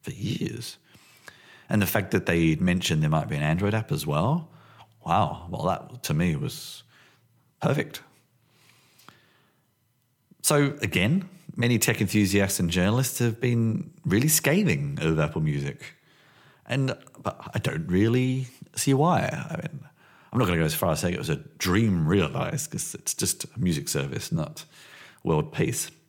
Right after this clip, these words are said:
See previous subject. Um, yes, there are some flaws, and I've been using Apple products and services for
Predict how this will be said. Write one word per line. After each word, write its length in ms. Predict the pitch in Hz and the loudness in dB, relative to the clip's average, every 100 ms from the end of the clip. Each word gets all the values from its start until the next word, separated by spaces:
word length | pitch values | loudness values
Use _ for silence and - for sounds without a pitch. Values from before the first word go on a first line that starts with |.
| _ _ _ - - | _ _ _ -20 -14
See 220 | - - | -8 -6
previous 380 | - 78 71 71 | -2 -2 -2 -2
subject. 380 | 107 92 - - - - - - - | -4 -2 -6 -8 -18 -18 -18 -18 -4
Um, 540 | - 98 98 101 - - - _ _ _ _ _ _ - _ _ | 0 2 4 2 -2 -8 -20 _ _ _ _ _ _ -20 _ _
yes, 320 | 87 78 117 | -2 0 0
there 160 | - 80 | 2 4
are 140 | 78 | 2
some 160 | 78 90 | 2 -2
flaws, 580 | - 76 78 139 - - - _ _ _ | 0 0 0 -2 -4 -12 -18 _ _ _
and 160 | 80 | 0
I've 140 | 82 82 | 0 2
been 160 | 92 | 2
using 280 | 85 87 85 | 2 2 2
Apple 220 | 85 82 | 2 0
products 400 | 82 - 85 - | -2 0 0 -2
and 100 | 90 | -2
services 600 | 80 92 85 82 82 80 | 0 2 2 0 -2 -4
for 420 | - - 76 76 | -6 -2 -2 -2